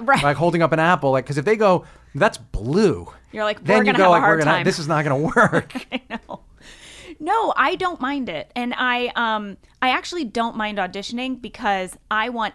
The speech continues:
Speaker 1: everyone to agree that I can do the part before we're on stage, or not on stage, before we're, like, shooting for the first day, right? I don't
Speaker 2: Yes.
Speaker 1: want anybody to be like, "Oh, oh, that's how you're doing it? Oh, shoot. Okay."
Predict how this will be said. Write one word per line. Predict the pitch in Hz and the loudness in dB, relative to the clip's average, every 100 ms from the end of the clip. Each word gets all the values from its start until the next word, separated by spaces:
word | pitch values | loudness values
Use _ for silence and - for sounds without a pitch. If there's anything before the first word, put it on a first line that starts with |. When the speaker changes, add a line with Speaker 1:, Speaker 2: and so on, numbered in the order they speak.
| - | -4
Speaker 1:
everyone | 247 240 269 254 247 | -4 -2 -4 -4 -4
to | 247 220 | -6 -10
agree | 196 202 196 180 143 - - - _ | -8 -6 -6 -6 -10 -14 -20 -20 _
that | 202 | -2
I | 196 | -2
can | 190 202 | -2 -6
do | 196 | -8
the | 190 | -6
part | - 196 220 - | -2 -2 -2 -8
before | 196 - 202 196 | -10 -4 0 0
we're | 190 180 | -2 -4
on | 180 170 175 - _ | -6 -8 -14 -20 _
stage, | - - 180 156 139 - | -20 -12 -8 -8 -12 -6
or | - - | -4 -4
not | 233 190 | -4 -4
on | 185 - | -6 -10
stage, | 131 | -12
before | 214 233 220 | -8 -6 -2
we're, | 202 - - | -4 -4 -8
like, | 196 185 | -8 -8
shooting | - 208 160 135 | -10 -10 -10 -12
for | 143 175 | -12 -14
the | |
first | 160 151 - | -12 -14 -12
day, | - - - | -12 -12 -8
right? | 190 196 - - | -2 -2 -2 -2
I | - | 0
don't | 330 | 2
Speaker 2:
Yes. | 392 | 0
Speaker 1:
want | 370 | -2
anybody | 302 311 277 262 | -2 -2 -4 -6
to | 226 | -6
be | 220 | -6
like, | 202 - - | -6 -8 -10
"Oh, | 320 330 233 - - - - - - - - | -8 -6 -8 -12 -18 -20 -20 -20 -20 -20 0
oh, | 370 311 | 2 2
that's | 247 320 349 - | -2 -4 -6 -6
how | 403 | -6
you're | 392 403 | -4 -4
doing | 330 392 415 453 494 | -6 -10 -10 -12 -14
it? | - - - - - - - - | -14 -20 -20 -20 -20 -20 -8 0
Oh, | 320 330 311 | 2 2 -2
shoot. | 269 - 214 - - - | -6 -8 -10 -10 -8 -4
Okay." | 277 269 262 170 131 | -4 -2 -6 -6 -8